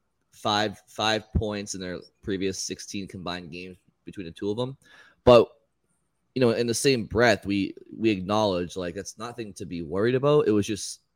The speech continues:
an objective stat to bring up, and it was worth mentioning, right? We do three episodes a week, and we, we have to cover the games. But,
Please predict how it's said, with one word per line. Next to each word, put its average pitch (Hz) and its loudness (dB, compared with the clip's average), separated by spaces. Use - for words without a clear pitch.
an 107 -8
objective 95 -6
stat - -4
to - -12
bring 95 -2
up, 90 2
and 87 -4
it - -6
was 92 -4
worth 98 0
mentioning, 104 -6
right? 90 -4
We 90 -2
do 92 -4
three 95 -6
episodes 92 -8
a 90 -8
week, 92 -2
and 87 -4
we, 87 -6
we 85 -2
have 80 -4
to 87 -14
cover 85 -6
the 80 -8
games. 90 -10
But, 98 0